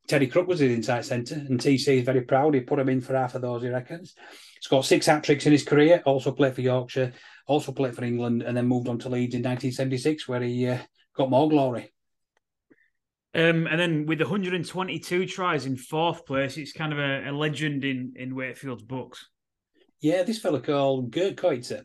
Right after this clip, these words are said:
Speaker 1: South African fella. I'd, I'd love to have seen this fella play, 'cause he, he looked like, I,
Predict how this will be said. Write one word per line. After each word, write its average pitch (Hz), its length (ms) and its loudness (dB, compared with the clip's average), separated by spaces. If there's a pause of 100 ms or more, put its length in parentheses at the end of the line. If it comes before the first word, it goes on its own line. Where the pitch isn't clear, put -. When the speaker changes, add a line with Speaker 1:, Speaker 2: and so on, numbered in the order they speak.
Speaker 1:
South 151 320 -2
African 139 380 -2
fella. 110 380 -4
I'd, 131 200 2
I'd 151 240 2
love 151 220 2
to 139 100 -6
have 123 80 -6
seen 113 220 -6
this 104 160 -8
fella 107 240 -6
play, 98 280 -4
'cause 123 160 -8
he, 135 120 6
he 147 200 8
looked 139 180 10
like, 123 380 2 (480)
I, - 160 4